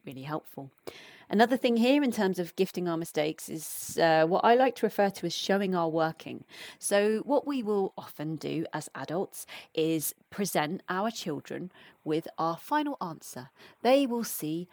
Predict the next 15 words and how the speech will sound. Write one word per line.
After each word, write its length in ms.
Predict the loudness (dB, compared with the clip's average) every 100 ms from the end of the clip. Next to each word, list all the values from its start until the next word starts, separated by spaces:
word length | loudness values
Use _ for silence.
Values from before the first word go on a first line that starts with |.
| _
how 360 | -2 2 2
we 300 | 2 0 -2 -2
are 160 | -4
doing 300 | 0 2 2
things 360 | -2 -2 -4 -4
in 200 | -6 -6
the 180 | -8 -6
end 400 | -6 -6 -10 -14 -18 -20 -12
rather 360 | 4 6 6 4
than 140 | -4
how 280 | -6 -4 -4
we 140 | -4 -6 -6
got 240 | -8 -8
there. 240 | -12 -12 -20 -20 -20 -20 _ 8
But 400 | 8 8 -8